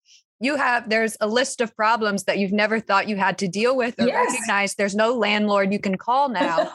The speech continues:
Speaker 2: <laughs>
Speaker 1: It's all up to you. It is your empire. So
Speaker 2: Yeah.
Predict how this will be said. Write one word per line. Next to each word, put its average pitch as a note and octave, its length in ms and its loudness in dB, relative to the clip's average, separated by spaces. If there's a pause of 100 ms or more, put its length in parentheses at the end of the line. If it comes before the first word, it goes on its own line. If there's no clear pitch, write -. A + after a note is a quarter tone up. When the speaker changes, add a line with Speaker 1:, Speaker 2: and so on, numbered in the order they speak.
Speaker 2:
<laughs> - 120 -12
Speaker 1:
It's B3+ 220 -2
all C4 340 2
up A#3+ 200 0
to B3+ 100 -4
you. D#4 220 2
It B3 120 2
is A#3 140 -4
your A3+ 220 2
empire. G3 800 -2 (520)
So B3 100 -2
Speaker 2:
Yeah. G#3+ 380 0